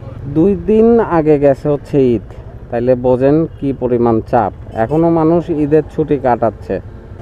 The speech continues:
আল্লাহ ভরসা, দেখা যাক। রাস্তাটা হয়ে গেছে খুবই চেপা, আর সেই তুলনায় গাড়ি অনেক বেশি। আরও একটা ব্রিজ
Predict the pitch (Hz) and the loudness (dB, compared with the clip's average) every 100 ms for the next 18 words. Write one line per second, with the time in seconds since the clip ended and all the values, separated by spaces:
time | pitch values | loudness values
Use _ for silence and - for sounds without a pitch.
0 | 185 165 175 175 165 156 143 156 131 135 | -4 0 2 2 2 0 0 0 2 2
1 | 131 147 151 147 - - - 135 120 117 | 2 0 0 -2 -4 -16 -14 -6 -6 -6
2 | - 147 151 165 160 165 160 160 175 160 | -4 -4 0 2 4 2 2 0 -2 -4
3 | - 147 151 185 - 160 156 160 170 214 | -2 0 2 0 2 0 2 2 2 2
4 | 220 - - - 123 - 139 135 151 139 | -2 -12 -12 -8 -6 0 0 0 -2 2
5 | 139 139 113 117 123 147 160 139 113 104 | 2 2 0 2 2 2 4 2 0 -2
6 | 101 - 104 90 - - - 151 165 214 | -2 -4 -8 -10 -14 -16 -12 -8 -2 -2
7 | 214 - 214 185 208 | -2 -4 -6 -4 -4